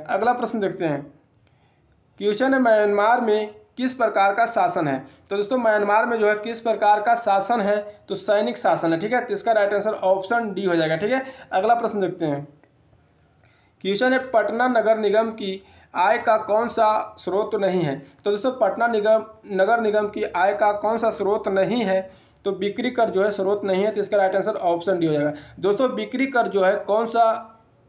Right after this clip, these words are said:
कर है? तो बिक्री कर जो है अप्रत्यक्ष कर है, ठीक है, अपर-, अप्रत्यक्ष कर है, अप्रत्यक्ष कर है, ठीक है, यानी इनडायरेक्ट टैक्स है, ठीक है।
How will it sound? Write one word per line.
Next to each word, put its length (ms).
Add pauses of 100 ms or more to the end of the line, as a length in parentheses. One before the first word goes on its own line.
(240)
कर 180
है? 120
तो 160
बिक्री 340
कर 200
जो 140
है 220 (240)
अप्रत्यक्ष 560
कर 180
है, 80
ठीक 140
है, 120 (360)
अपर-, 560 (2500)
अप्रत्यक्ष 680 (180)
कर 180
है, 240
अप्रत्यक्ष 640
कर 220
है, 60
ठीक 140
है, 100
यानी 500
इनडायरेक्ट 720 (720)
टैक्स 280
है, 60
ठीक 140
है। 140